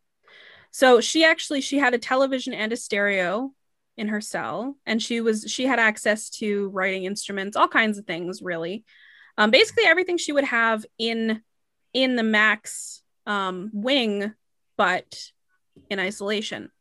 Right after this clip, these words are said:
But, uh, her only socialization besides interacting with the guards was occasionally yelling through the walls at the other prisoners in segregation. And Richard, you might remember this. One of those prisoners was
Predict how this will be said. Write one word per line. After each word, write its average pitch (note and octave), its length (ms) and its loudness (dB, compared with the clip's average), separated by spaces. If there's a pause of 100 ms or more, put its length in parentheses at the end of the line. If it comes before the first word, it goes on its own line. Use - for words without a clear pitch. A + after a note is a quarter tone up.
(520)
But, F#3+ 440 0
uh, G3 400 2
her B3 180 4
only D4 200 4
socialization A#3 880 0
besides G#3+ 460 2
interacting G#3 640 -4
with G3 140 -10
the G3+ 100 -10
guards B3+ 580 4
was G#3+ 180 -6
occasionally A3+ 500 -2
yelling G3+ 320 0
through G#3+ 140 -6
the G#3 80 -2
walls F#3+ 420 -2
at G#3 160 -6
the G3+ 160 -8
other A3 240 0
prisoners G3 720 -10
in G3+ 160 -12
segregation. G#3+ 720 -2 (600)
And A3+ 400 6 (500)
Richard, D4 480 0
you D#4 300 0
might C#4 260 0
remember A#3+ 460 -2
this. F3+ 280 -8
One A3 300 0
of F#4 120 2
those C4+ 220 2
prisoners A3 600 -2
was G#3+ 200 -6